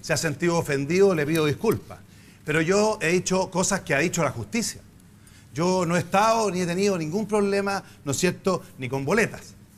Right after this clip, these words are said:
Por lo menos jamás le he pagado que una empresa, como por ejemplo Agua Andina, le pague a ejecutivos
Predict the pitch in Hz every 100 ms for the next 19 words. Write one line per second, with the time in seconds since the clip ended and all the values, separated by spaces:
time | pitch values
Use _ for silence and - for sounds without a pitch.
0 | - - - 147 147 180 208 - 147 151
1 | 208 - - - 139 151 151 156 185 185
2 | 196 - - - - - 156 175 156 196
3 | 202 - 180 180 139 131 139 135 175 170
4 | 160 147 139 147 196 180 185 - - 135
5 | 135 165 175 180 170 - - - 135 139
6 | 135 147 135 143 190 190 -